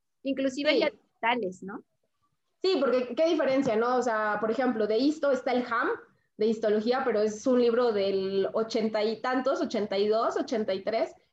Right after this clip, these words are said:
Speaker 2: y pues
Speaker 1: Aquí.
Speaker 2: las imágenes vienen a blanco y negro, ¿no? Y no es lo mismo ver <laughs> la célula, que si a veces se les complica.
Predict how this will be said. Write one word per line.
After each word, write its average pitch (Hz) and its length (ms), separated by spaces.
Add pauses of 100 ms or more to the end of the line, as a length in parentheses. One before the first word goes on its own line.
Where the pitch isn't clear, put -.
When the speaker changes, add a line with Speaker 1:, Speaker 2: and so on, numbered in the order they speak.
(120)
Speaker 2:
y 214 80
pues 220 160
Speaker 1:
Aquí. 233 60
Speaker 2:
las 233 120
imágenes 277 420
vienen 247 280
a 214 80
blanco 233 320
y 254 60
negro, 254 360
¿no? 220 120
Y 226 60
no 240 80
es 233 80
lo 262 80
mismo 247 320
ver 240 240 (220)
<laughs> - 0
la 453 300
célula, 311 560
que 254 100
si 240 100
a 247 60
veces 285 220
se 311 100
les 220 220
complica. 226 680